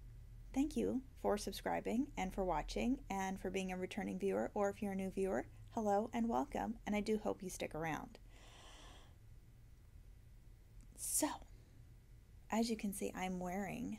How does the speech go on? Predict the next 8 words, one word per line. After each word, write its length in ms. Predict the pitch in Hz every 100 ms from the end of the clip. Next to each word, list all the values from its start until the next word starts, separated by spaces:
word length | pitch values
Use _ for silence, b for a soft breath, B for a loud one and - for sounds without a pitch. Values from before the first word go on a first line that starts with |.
| - - -
a 140 | 185
new 460 | 180 165 160 165 202 - - -
F 220 | - - -
O, 300 | 156 143 - - - - - - -
and 100 | 175
I 60 | 185
actually 540 | - 190 208 - 190
have 680 | 175 202 190 147 135 156